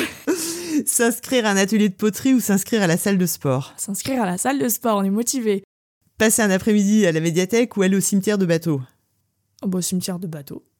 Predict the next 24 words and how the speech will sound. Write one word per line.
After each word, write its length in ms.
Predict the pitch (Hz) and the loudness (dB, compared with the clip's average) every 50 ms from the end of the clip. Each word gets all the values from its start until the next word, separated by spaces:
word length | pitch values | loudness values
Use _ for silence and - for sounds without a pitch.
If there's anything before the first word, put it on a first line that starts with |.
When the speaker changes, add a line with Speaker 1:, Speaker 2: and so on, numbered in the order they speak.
| _ _ _ _ _ - | _ _ _ _ _ -6
Speaker 1:
Le 140 | - 160 160 | -2 -2 0
parc 200 | - 196 196 - | 0 0 -2 -2
Chevassus 540 | - 196 170 147 147 143 - - 175 190 - _ _ - | -2 0 2 2 0 0 -2 -4 -6 -6 -6 _ _ 0
ou 60 | 202 | 0
le 80 | 185 170 | 0 2
parc 180 | - 180 165 | 2 0 -2
du 100 | 160 147 | -2 -2
Plessis ? 340 | 143 - 151 135 - - - _ _ _ _ _ _ _ _ _ _ _ _ _ _ _ _ _ _ _ _ _ _ _ _ _ | -2 -2 -2 -2 -4 -6 -10 _ _ _ _ _ _ _ _ _ _ _ _ _ _ _ _ _ _ _ _ _ _ _ _ _
Speaker 2:
Parc 180 | - 240 233 220 | -8 -8 -8 -8
du 100 | 202 208 | -10 -12
Plessis. 420 | - - 185 185 - - - - _ _ - - - 240 247 240 240 233 233 240 233 240 233 226 220 190 | -12 -14 -12 -8 -8 -8 -8 -10 _ _ -20 -16 -10 -8 -6 -6 -6 -8 -12 -12 -14 -12 -10 -10 -6 -4
Speaker 1:
D'accord, 400 | 202 202 202 196 196 214 196 196 | -2 0 0 0 0 0 0 0
cette 220 | 196 220 202 185 | 2 0 2 2
discussion 560 | 185 214 240 - - 240 233 220 - 240 240 233 | 2 2 0 0 0 0 0 0 2 0 0 0
touche 200 | - 214 190 - | 0 -4 -2 -2
à 40 | 180 | 0
sa 140 | 165 190 180 | 0 0 0
fin. 160 | - 240 254 | 2 2 2
Maëlys, 380 | 226 196 190 202 247 294 - | 4 4 2 2 2 0 0
il 100 | 226 208 | 2 2
me 100 | 190 185 | 2 2
reste 300 | 185 185 196 196 196 - | 2 2 0 -2 -2 -2
deux 180 | 175 156 170 247 | -2 0 0 0
questions 420 | 247 - 233 208 - - 202 185 | 0 0 -2 -2 -2 -2 -4 -4